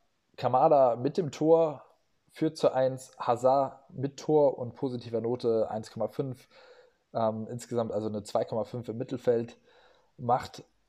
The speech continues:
eine drei Komma fünf bis hierhin. Ähm, im Angriff Pedersen, Finnbogason und Diaby. Pedersen gerne mal mit einem Treffer zu haben, macht nix.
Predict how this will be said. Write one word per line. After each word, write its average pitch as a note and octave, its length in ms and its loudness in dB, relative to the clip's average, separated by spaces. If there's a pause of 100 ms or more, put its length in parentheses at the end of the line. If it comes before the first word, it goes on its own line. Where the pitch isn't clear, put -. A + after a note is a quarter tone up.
eine A#2 140 -4
drei A2+ 220 0
Komma A2 240 -4
fünf A#2 420 -8
bis - 220 -8
hierhin. D3 400 -2 (360)
Ähm, B2+ 560 0
im B2 160 -4
Angriff D3 560 0 (120)
Pedersen, D#3+ 560 0 (840)
Finnbogason C#3 1120 0
und A#2 320 -4
Diaby. A2 600 2 (1300)
Pedersen C3 680 -2 (160)
gerne D3 240 6
mal C3 220 6
mit B2 140 -2
einem A2+ 80 -12
Treffer B2 380 0
zu A#2 160 -4
haben, B2 360 0 (1000)
macht A#2+ 360 -2
nix. - 560 -10